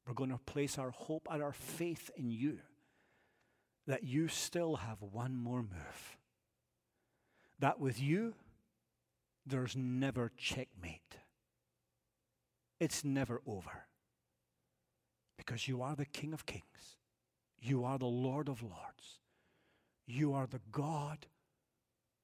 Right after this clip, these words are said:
who is our Savior. We wait for your salvation to be revealed. And we do not lose heart, but we hope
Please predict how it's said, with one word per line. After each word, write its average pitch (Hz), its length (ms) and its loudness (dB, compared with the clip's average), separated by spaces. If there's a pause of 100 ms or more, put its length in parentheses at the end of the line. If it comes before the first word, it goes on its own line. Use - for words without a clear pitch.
(460)
who 139 180 2 (100)
is 131 280 0
our 120 140 -4
Savior. - 540 -6 (2250)
We 131 180 0
wait 139 260 4
for 143 100 4
your 131 200 2
salvation 135 720 0
to - 140 -6
be 127 120 -2
revealed. 120 400 -4 (1300)
And - 160 -10
we 120 100 -4 (120)
do 165 240 2
not 185 280 -2
lose 135 320 0
heart, - 500 -10 (1300)
but 123 220 -2
we 123 140 -4
hope - 680 -6